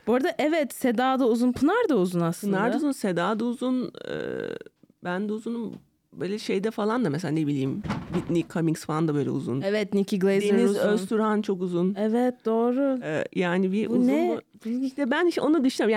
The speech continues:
Speaker 2: Yani hani
Speaker 1: Evet, bununla ilgili hipotezin var mı?
Speaker 2: Yani var işte.
Speaker 1: Hı.
Speaker 2: Az önce söyledim ya, yani şu değil o hani, "Aa, işte orta boylusun ya da kısa boylusun, komik olamazsın." değil tabii ki.
Speaker 1: <laughs> Evet.
Speaker 2: Ama uz-, uzun bir kadınsan bazı şeyler olamıyorsun.
Speaker 1: Ha.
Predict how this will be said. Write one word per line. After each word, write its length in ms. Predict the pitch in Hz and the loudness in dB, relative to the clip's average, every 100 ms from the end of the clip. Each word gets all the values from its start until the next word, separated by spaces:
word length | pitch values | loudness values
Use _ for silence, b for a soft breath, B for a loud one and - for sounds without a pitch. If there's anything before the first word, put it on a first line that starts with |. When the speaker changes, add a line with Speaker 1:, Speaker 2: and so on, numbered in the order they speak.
| 214 | 2
Speaker 2:
Yani 60 | |
hani 140 | 240 247 | 2 2
Speaker 1:
Evet, 140 | 233 | 2
bununla 320 | 220 285 339 349 | 2 4 4 4
ilgili 260 | 269 262 | 4 4
hipotezin 640 | 254 240 269 254 202 220 | 4 2 2 0 2 0
var 240 | 202 208 202 | 0 0 2
mı? 180 | 220 233 | 0 0
Speaker 2:
Yani 220 | 247 220 | 0 2
var 100 | 311 | 0
işte. 460 | 370 - 190 160 190 - | 0 -2 -2 -2 -4 -2
Speaker 1:
Hı. 180 | 254 214 | 0 0
Speaker 2:
Az 120 | 220 | -2
önce 200 | 254 254 | -2 0
söyledim 220 | 269 262 | 0 0
ya, 80 | - | 0
yani 100 | 196 | 0
şu 340 | - 320 240 | 0 0 2
değil 220 | 269 269 | 4 4
o 140 | 170 135 | 4 4
hani, 260 | 185 156 - - | 2 0 -2 -8
"Aa, 160 | 151 - | -8 -8
işte 220 | - - | -10 -6
orta 400 | - 185 175 - | 0 0 0 -2
boylusun 280 | 143 131 147 | -2 -2 -4
ya 80 | 147 | -4
da 60 | 139 | -4
kısa 240 | - 160 | -4 -2
boylusun, 300 | 151 - 147 | -2 -2 -6
komik 360 | - 156 156 165 | -2 -2 -2 -2
olamazsın." 580 | 160 302 - 480 - | -2 0 -2 -2 -2
değil 120 | 190 - | 0 0
tabii 220 | - 233 | -2 -4
ki. 60 | - | -4
Speaker 1:
<laughs> 120 | 240 | -2
Evet. 200 | 170 - - 294 370 B B B | -2 -4 -6 -8 -8 B B B
Speaker 2:
Ama 240 | 208 277 | 0 2
uz-, 340 | 196 196 196 - | 2 2 0 -2
uzun 340 | 220 202 302 247 | -2 2 4 4
bir 100 | 240 | 4
kadınsan 640 | 214 196 415 - 254 370 - _ - | 0 2 0 0 0 0 -2 _ -6
bazı 420 | 170 185 226 269 | -2 2 2 2
şeyler 200 | 359 370 - | 2 0 2
olamıyorsun. 680 | 214 233 196 170 - 139 - 214 | 2 4 4 2 -2 -8 -8 -6
Speaker 1:
Ha. 1200 | 208 196 196 190 190 185 180 175 170 160 156 | -2 0 2 2 2 2 0 0 -2 -4 -6